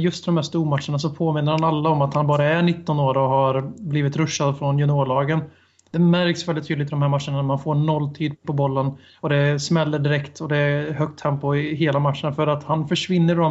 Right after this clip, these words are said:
matcherna och märks bara negativt, vilket han väldigt sällan gör i övriga matcher. Och han är som sagt bara nitton år, så det är absolut ingen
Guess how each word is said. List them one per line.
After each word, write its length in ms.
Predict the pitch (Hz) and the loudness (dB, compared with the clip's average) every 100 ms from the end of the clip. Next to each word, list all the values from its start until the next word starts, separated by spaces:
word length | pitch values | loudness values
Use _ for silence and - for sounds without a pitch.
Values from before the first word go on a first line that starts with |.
| 147 | 0
matcherna 360 | 147 143 139 - - _ | -2 -2 -2 -4 -20 _
och 80 | 165 | -2
märks 340 | 151 151 147 | 2 2 0
bara 240 | - 143 139 | 0 0 2
negativt, 540 | 143 139 143 165 143 | 0 -2 -2 -2 -2
vilket 160 | 147 - | -4 -4
han 220 | 151 147 | -2 0
väldigt 300 | 160 147 147 | -2 -2 -4
sällan 300 | 170 151 151 | -2 -2 0
gör 200 | 139 135 | 0 0
i 300 | 135 131 131 - _ _ _ | 0 0 -4 -12 _ _ _
övriga 260 | 190 160 160 | -2 0 2
matcher. 300 | 185 185 143 | 2 0 -2
Och 60 | 151 | 0
han 120 | 170 | 0
är 40 | |
som 120 | 170 | -2
sagt 160 | 160 143 | -6 -4
bara 120 | 151 | -4
nitton 340 | 156 147 - 170 | -4 -6 -2 -2
år, 100 | 151 | -2
så 100 | 147 | -2
det 120 | 151 | -2
är 40 | |
absolut 460 | 147 - 170 180 180 | -4 -2 0 0 0
ingen 420 | 165 143 135 135 | -2 0 -2 -4